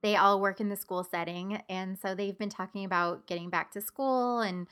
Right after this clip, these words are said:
getting their rooms set up and getting their schedules worked out. And that used to be my life. Every year I worked in a school for a long time, and then, of course, working with school-aged kids for so long.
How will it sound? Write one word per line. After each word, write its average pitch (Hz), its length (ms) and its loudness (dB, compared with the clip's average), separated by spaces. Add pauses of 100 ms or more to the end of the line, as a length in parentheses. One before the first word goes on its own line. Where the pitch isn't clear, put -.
(280)
getting 190 320 -2
their 165 180 -2
rooms 240 440 0
set 208 200 2
up 196 320 6
and 170 280 -6
getting 180 280 -4
their 170 140 -6
schedules 226 540 -2
worked 208 240 -2
out. 185 420 4 (360)
And 220 380 2
that 196 140 2
used 240 120 -4
to 262 80 -2
be 247 120 2
my 240 140 4
life. 202 400 0 (100)
Every 185 280 -4
year 220 160 0
I 185 80 4
worked 175 240 -2
in 185 80 -4
a 190 60 -6
school 190 460 -2
for 190 280 0
a 190 60 -2
long 185 280 -2
time, 185 460 -2
and 170 100 -6
then, 170 320 -8
of - 120 -20
course, 180 320 -4
working 180 480 -6
with 180 100 -10
school-aged 175 540 -4
kids 220 480 -4
for 208 100 -10
so 185 220 -2
long. 170 420 -2